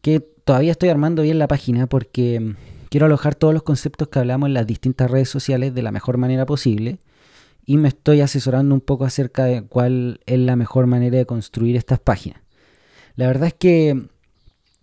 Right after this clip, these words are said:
también quiero, quiero irme de lleno a YouTube, eh, junto con, con, voy a seguir haciendo el podcast, voy a seguir, eh, escribiendo el blog y en mis redes, pero quiero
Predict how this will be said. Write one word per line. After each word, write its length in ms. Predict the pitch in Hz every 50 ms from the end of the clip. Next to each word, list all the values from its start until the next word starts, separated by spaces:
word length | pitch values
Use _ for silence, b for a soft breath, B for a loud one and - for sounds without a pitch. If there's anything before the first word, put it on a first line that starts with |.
| _ _ _ _ _ - - -
también 300 | - - 127 127 131 131
quiero, 320 | 117 143 139 139 135 120 - - -
quiero 360 | - 139 131 131 127 123 120 - _ _ - - _ _ _
irme 240 | 139 139 127 139 135
de 100 | 131 120
lleno 180 | 117 127 127
a 40 | 127
YouTube, 340 | 127 123 120 131 131 123 - _ _ _
eh, 720 | - 123 117 113 110 104 104 104 104 107 107 107 104 101 - - - -
junto 360 | - - 120 117 - - 117
con, 400 | 110 123 117 113 110 104 131 - _ _ b b b b b b b b b b b b b b b b b b b b b _ _ _ _ _ _ _
con, 540 | - - 110 107 107 101 101 101 98 120 110
voy 100 | 127 139
a 60 | 135
seguir 240 | - - 131 127 127
haciendo 220 | 123 - 139 127
el 60 | 120
podcast, 540 | - - 143 139 - - - 131 123 117 -
voy 160 | 127 127 127
a 60 | 123 117
seguir, 280 | - 123 120 120 123
eh, 280 | 123 123 117 113 - 107
escribiendo 320 | - - 123 123 120 120
el 80 | 117 110
blog 220 | 110 127 131 120
y 40 | 123
en 80 | 120 113
mis 120 | 113 104
redes, 260 | 113 123 139 143 143 -
pero 440 | - 147 147 143 165 165 165 151 -
quiero 420 | - 135 131 131 143 143 143 120